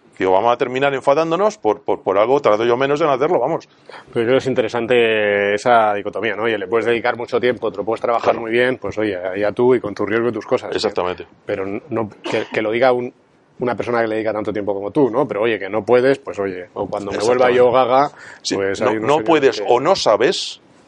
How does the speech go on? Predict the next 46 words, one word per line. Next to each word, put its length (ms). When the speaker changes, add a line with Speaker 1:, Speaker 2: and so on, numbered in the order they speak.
Speaker 2:
Mm. 100
Speaker 1:
o 120
no 140
sabes, 400
me 100
da 140
lo 80
mismo 280
cualquiera 340
de 60
las 160
dos 140
cosas, 300
Speaker 2:
Mm. 60
Speaker 1:
porque 220
para 160
esto 160
hay 40
que 120
saber. 280
Speaker 2:
Exacto. 180
Speaker 1:
Y 40
te 140
vas 140
dando 260
cuenta, 320
pues 220
cada 240
día 140
aprendes 380
algo 180
más, 180
y, 80
y, 320
y 20
si 160
piensas 320
que 140
acabas 340
de 100
llegar 280
a 20
aprender 440
todo, 280
vamos, 320
es 260